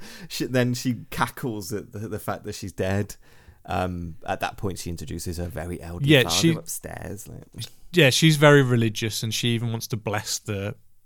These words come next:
Speaker 2: the beef, doesn't she? Later on at the dinner
Speaker 1: <laughs> Yes.
Speaker 2: table and stuff.
Speaker 1: Which, um, Thesiger takes the piss out of her for, like, "Oh God, you have to do your fucking prayers." <laughs>
Speaker 2: I do like that
Speaker 1: Um,
Speaker 2: bit though, like,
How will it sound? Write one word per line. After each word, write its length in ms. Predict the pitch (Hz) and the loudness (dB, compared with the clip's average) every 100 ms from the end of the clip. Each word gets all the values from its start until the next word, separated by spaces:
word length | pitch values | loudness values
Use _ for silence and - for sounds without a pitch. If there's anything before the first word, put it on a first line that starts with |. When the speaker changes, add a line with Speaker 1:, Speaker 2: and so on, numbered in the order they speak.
| _ - | _ -10
Speaker 2:
the 80 | |
beef, 360 | 110 98 98 - | -8 -6 -8 -8
doesn't 320 | 104 101 104 | -10 -10 -10
she? 320 | - 101 101 101 | -10 -10 -10 -8
Later 300 | 101 101 101 | -6 -6 -8
on 160 | 98 | -6
at 60 | 98 107 | -4 -4
the 60 | |
dinner 220 | 101 101 - | -4 -4 -4
Speaker 1:
<laughs> 40 | |
Yes. 220 | 110 101 | -4 -6
Speaker 2:
table 140 | 98 101 | -8 -10
and 100 | 101 | -4
stuff. 300 | - - - - - - - - - | -2 -2 -10 -16 -20 -20 -20 -20 -2
Speaker 1:
Which, 340 | 131 139 - - - | 2 2 0 -8 -2
um, 240 | 123 110 104 | 0 0 -2
Thesiger 480 | 127 117 113 110 | -4 -4 -4 -4
takes 240 | - 95 - | -4 -4 -6
the 80 | - | -6
piss 260 | 98 92 | -6 -4
out 140 | 92 80 | -6 -6
of 80 | - | -8
her 260 | 95 92 | -10 -12
for, 140 | - 98 | -12 -12
like, 360 | 90 - - - | -12 -14 -12 -2
"Oh 160 | 123 131 | 0 0
God, 300 | 123 113 107 | 0 -2 0
you 100 | 104 | -2
have 140 | 104 | -2
to 80 | 98 | -4
do 80 | 113 | -6
your 160 | 110 | -6
fucking 460 | 110 101 - 107 104 | -8 -10 -10 -10 -8
prayers." 800 | - 101 101 98 120 - - 120 - - | -4 -2 0 -2 -6 -10 -10 -10 -10 -8
<laughs> 1300 | 156 151 - 147 - 135 135 - - - - - - | -6 -4 0 0 2 -2 -2 -6 -18 -20 -20 -16 2
Speaker 2:
I 100 | 151 | 6
do 220 | 156 214 214 | 10 12 12
like 140 | 180 | 12
that 140 | 139 | 10
Speaker 1:
Um, 40 | 127 | 10
Speaker 2:
bit 180 | 160 143 | 6 6
though, 200 | 147 139 | 6 8
like, 340 | 139 131 | 6 4